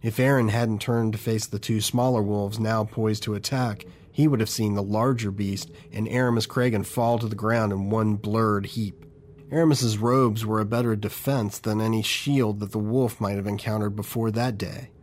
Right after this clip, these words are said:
The robes were sewn in such a way that Aramis was able to grasp its sides and roll with the great wolf's attack, engulfing most of its enormous form with layers of material. The wolf snapped its jaws in several directions in an attempt to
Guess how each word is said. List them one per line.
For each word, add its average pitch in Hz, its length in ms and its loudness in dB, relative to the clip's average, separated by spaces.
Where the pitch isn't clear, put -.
The 127 80 -4
robes 147 520 4
were 123 140 2
sewn 117 580 2
in 104 140 -4
such - 240 -4
a 120 40 -2
way 123 220 0
that 107 120 0
Aramis 123 500 0
was 110 280 -4
able 117 200 -4
to 113 80 -2
grasp 120 480 -2
its 131 140 -4
sides 110 560 -2
and 110 200 -4
roll 135 360 4
with 135 160 2
the 123 100 0
great 120 320 0
wolf's 117 300 -2
attack, 117 460 -2
engulfing 117 580 0
most 123 380 2
of 107 100 -4
its 110 160 -6
enormous 123 440 0
form 113 480 -2
with 117 140 -4
layers 123 340 2
of 110 80 0
material. 110 640 -4
The 123 80 0
wolf 147 240 4
snapped 143 540 2
its - 180 2
jaws 123 400 2
in 104 100 0
several 127 380 0
directions 110 640 0
in 110 100 0
an 110 140 0
attempt 113 380 -4
to - 60 -4